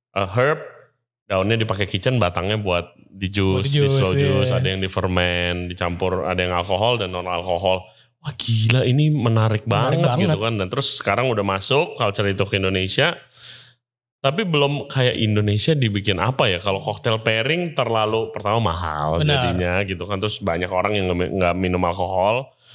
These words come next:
Speaker 1: atau nggak mau minum cocktail selagi makan gitu
Speaker 2: Ah,
Speaker 1: kan.
Speaker 2: itu dia.
Speaker 1: Tapi ini really good, uh,
Speaker 2: Iya.
Speaker 1: itu sih kayak way to, uh,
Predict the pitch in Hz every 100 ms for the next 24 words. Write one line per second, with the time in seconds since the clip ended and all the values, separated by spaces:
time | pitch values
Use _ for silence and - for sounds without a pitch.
0 | - - 95 95 135 160 135 107 104 110
1 | 110 110 110 110 135 190 - 160 160 147
2 | 123 123 123 147 143 120 117 117 113 180
3 | 190 151 135 123 120 127 _ 139 135 131
4 | 127 160 - 208 269 - - 143 147 208
5 | 220 147 151 - - 127 123 - - -
6 | 180 175 127 104 - 110 113 123 135 143
7 | 127 110 107 - - _ _